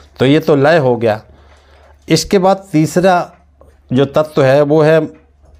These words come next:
ताल। संगीत में स्वर तथा लय के बाद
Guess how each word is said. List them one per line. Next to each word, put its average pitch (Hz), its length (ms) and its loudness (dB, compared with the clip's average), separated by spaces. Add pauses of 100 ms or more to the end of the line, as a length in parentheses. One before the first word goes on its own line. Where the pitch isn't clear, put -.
(960)
ताल। 92 340 -2 (1300)
संगीत 202 760 -2
में 151 480 0
स्वर - 680 -4 (320)
तथा 123 640 -2
लय 123 360 2
के 208 200 0
बाद 117 460 -2